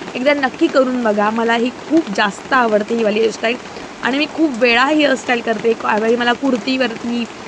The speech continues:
समजत नाही आहे कशा प्रकारची हेअरस्टाईल करायची, त्यावेळी कुर्तीवरती छानच दिसते, त्यामुळे नक्की करून बघा ही हेअरस्टाईल.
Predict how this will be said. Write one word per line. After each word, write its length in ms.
समजत 360
नाही 340
आहे 100
कशा 260
प्रकारची 320
हेअरस्टाईल 360
करायची, 300
त्यावेळी 380
कुर्तीवरती 760
छानच 440
दिसते, 360
त्यामुळे 220
नक्की 200
करून 300
बघा 180
ही 80
हेअरस्टाईल. 440